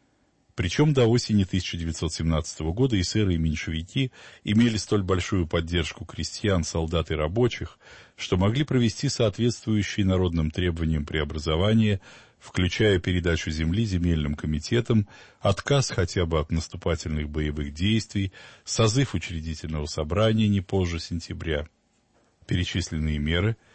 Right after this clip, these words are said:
могли предотвратить победу Октябрьской социалистической революции, захват и узурпацию власти партии Ленина.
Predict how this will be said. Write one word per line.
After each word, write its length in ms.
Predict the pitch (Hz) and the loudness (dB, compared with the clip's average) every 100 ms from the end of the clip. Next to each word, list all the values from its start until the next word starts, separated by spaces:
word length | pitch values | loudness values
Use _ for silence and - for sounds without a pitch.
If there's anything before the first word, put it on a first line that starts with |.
| _ _ - | _ _ -4
могли 420 | 78 80 92 131 | -2 0 0 0
предотвратить 920 | - 123 127 - 127 117 - 80 - | -2 -2 -4 -2 0 0 0 -4 -2
победу 460 | 78 78 87 92 80 | -4 0 0 2 0
Октябрьской 600 | - 85 78 80 - 82 | 0 -2 -2 -4 -6 -8
социалистической 800 | - 80 78 - 80 - - 76 | -6 -6 -4 -6 -6 -8 -6 -4
революции, 720 | 73 76 101 113 - 113 107 - - _ - | 0 2 0 0 2 2 0 -8 -20 _ -10
захват 640 | 98 90 82 85 85 98 - | 0 0 0 0 2 0 -4
и 120 | 120 | 2
узурпацию 760 | 110 98 85 82 85 - 107 | 4 4 2 0 0 0 -2
власти 560 | 92 82 82 - - 95 - _ _ _ - | 0 0 0 -2 -8 -10 -10 _ _ _ -2
партии 540 | 82 78 - 92 87 | 0 0 -2 -2 -2
Ленина. 580 | 90 85 80 78 71 | 0 0 0 -2 -4